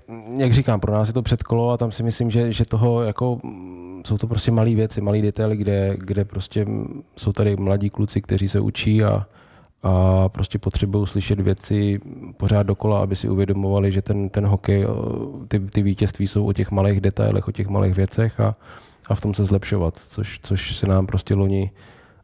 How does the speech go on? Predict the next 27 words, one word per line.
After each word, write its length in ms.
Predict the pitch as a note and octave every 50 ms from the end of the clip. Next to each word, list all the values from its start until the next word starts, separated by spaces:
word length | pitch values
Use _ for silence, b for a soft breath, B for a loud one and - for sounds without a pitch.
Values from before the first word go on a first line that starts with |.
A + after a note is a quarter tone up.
| _
loni 240 | - G2+ G2 G2 G2
nedařilo 420 | F#2+ F#2+ F#2 G2 F#2+ G2+ G2 G2+ G2
a 40 |
proto 220 | G2 G2 F#2 - F#2+
my 100 | F#2+ F#2
jsme 140 | - G2 F#2+
prohrávali 480 | - - F#2 F#2+ F#2+ F#2 F#2 F#2+ F#2+
spoustu 320 | F#2+ - - F#2+ - - F#2+
zápasů 500 | F#2 F2+ F2 - G2 F#2 - - F#2 F#2
o 40 |
gól, 240 | F#2 F#2+ G2 G2 F#2+
nebo 180 | F#2 F2+ F#2 F2+
jsme 180 | - - F#2+
doháněli 580 | F2+ F2+ F#2 F#2 F2+ F2+ F#2+ F#2+ F#2+ F#2 F#2+ F#2+
až, 180 | F#2 F2 - -
až 140 | G2 F#2+
prostě 340 | - - G2+ F#2 - - G2
ve 100 | G2 F#2+
druhé, 180 | F#2+ G2 G2 F#2+
třetí 260 | - - G2+ G2+ G2
třetině, 420 | - - G2 F#2+ G2+ G2 F#2+ F#2+
kdy 120 | F#2+ F#2+ F#2
už 60 | F#2
bylo 220 | F#2+ G2+ G2+ G2+
po 140 | - - G2
zápase 600 | F#2 F#2+ F#2+ F#2 - - F#2+ - - G#2 G2+ G2+ F#2+
a, 80 | F#2+